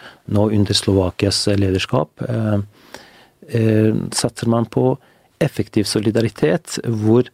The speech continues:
retur, med, med, med større fokus på retur. Eh, det Slovakia, eh, tar til orde for, er at man kan, eh, bidra gjennom å returnere asylsøkere, altså de som, ah, får avslag,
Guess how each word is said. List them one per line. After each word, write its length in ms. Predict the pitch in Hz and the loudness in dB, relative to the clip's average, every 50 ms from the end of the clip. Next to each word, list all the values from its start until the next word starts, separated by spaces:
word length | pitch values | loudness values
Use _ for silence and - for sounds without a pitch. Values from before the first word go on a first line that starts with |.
| _ _ _ _ _ - - | _ _ _ _ _ -4 -2
retur, 640 | 120 117 120 107 - - - 117 120 127 117 107 110 117 | 0 2 0 0 0 0 2 4 4 4 4 2 -2 -2
med, 140 | 113 110 | 0 0
med, 200 | 110 110 113 110 113 | 0 0 0 0 -2
med 100 | 110 110 | -2 -2
større 200 | - 113 104 101 | 0 -2 -2 -2
fokus 380 | - - - 101 - - - - | -4 -6 -8 -8 -6 -8 -4 -2
på 100 | - 104 | 0 0
retur. 360 | 101 - - 92 87 - - - _ - - - - - _ - | 0 0 -2 -2 -4 -4 -6 -12 _ -20 -20 -20 -20 -20 _ -6
Eh, 180 | - 110 113 107 | -2 0 0 0
det 140 | 104 123 117 | 2 0 0
Slovakia, 640 | - - 117 117 110 107 - - 110 113 113 117 - | 0 0 0 0 0 0 0 0 0 2 0 0 -2
eh, 380 | - 113 110 110 110 107 110 107 107 107 - _ _ _ - | -2 -2 0 0 0 0 0 -2 -4 -8 -12 _ _ _ -8
tar 200 | - - 104 101 | -4 -2 -2 -2
til 160 | - 110 104 | 0 2 2
orde 220 | 110 104 92 95 87 | 4 4 4 2 0
for, 240 | - - 87 - - | 0 0 -2 -2 -2
er 200 | 104 107 104 104 | -4 -2 -2 -2
at 160 | 104 - - - _ - - - - - - _ _ _ _ _ _ - - | -4 -4 -8 -16 _ -20 -20 -20 -20 -20 -20 _ _ _ _ _ _ -10 -4
man 240 | 104 104 107 113 117 | 0 0 2 0 0
kan, 380 | - - - 104 110 110 113 - _ _ _ - | -2 -4 -2 0 0 0 -2 -4 _ _ _ -8
eh, 80 | - 101 | -6 -4
bidra 440 | 101 101 113 107 95 - - 110 117 | -2 2 2 2 2 2 0 0 0
gjennom 280 | 107 104 104 101 104 | 0 0 0 0 -2
å 80 | 104 101 | -2 -2
returnere 400 | 104 - - 104 101 95 95 95 | -4 -2 0 0 0 0 0 -2
asylsøkere, 580 | - - 104 - - - - - - 160 170 - - | -2 -4 -4 -4 -4 -4 -6 -4 -4 -4 -4 -4 -6
altså 160 | - - 110 98 | -6 -4 -2 0
de 120 | - 104 | 0 -2
som, 280 | 98 - 101 98 98 101 - _ _ _ _ _ - - | -2 0 -2 -2 -2 -4 -8 _ _ _ _ _ -10 -6
ah, 120 | - 104 | -6 -6
får 400 | 95 - - 95 95 98 101 - - | -4 -2 0 0 2 0 0 -2 -2
avslag, 360 | 113 104 - - - - 180 | -2 -2 0 -2 -2 -2 -4